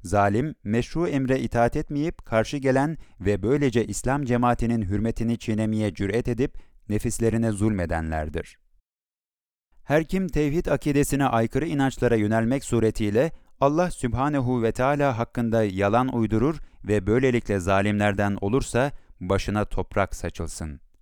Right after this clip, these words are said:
Kendisiyle tevhid arasına aşamayacağı engeller girmeden ve sıratta surun arkasından çağrılmadan önce hakka dönüp nefsine zulmetmekten kaçınsın. Çünkü zalimler için hiç yardımcı yoktur.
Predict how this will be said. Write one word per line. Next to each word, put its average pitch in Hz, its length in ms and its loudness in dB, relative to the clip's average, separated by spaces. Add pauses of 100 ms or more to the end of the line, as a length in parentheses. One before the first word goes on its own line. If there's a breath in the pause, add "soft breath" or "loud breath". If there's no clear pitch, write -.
(520 soft breath)
Kendisiyle 160 520 0
tevhid 151 340 -4
arasına 143 440 0
aşamayacağı 123 680 0
engeller 110 520 2
girmeden 123 640 -2 (380 soft breath)
ve 110 100 0
sıratta 117 640 0
surun 131 420 -2
arkasından 117 680 0
çağrılmadan 110 680 0
önce 107 340 -2 (260 soft breath)
hakka 147 360 -2
dönüp 139 300 0
nefsine 113 440 -2
zulmetmekten 104 1040 -2
kaçınsın. 92 680 -6 (540 soft breath)
Çünkü 120 520 0 (160)
zalimler 104 600 0
için 104 540 -4
hiç - 340 -10
yardımcı 95 540 -2
yoktur. 87 580 -4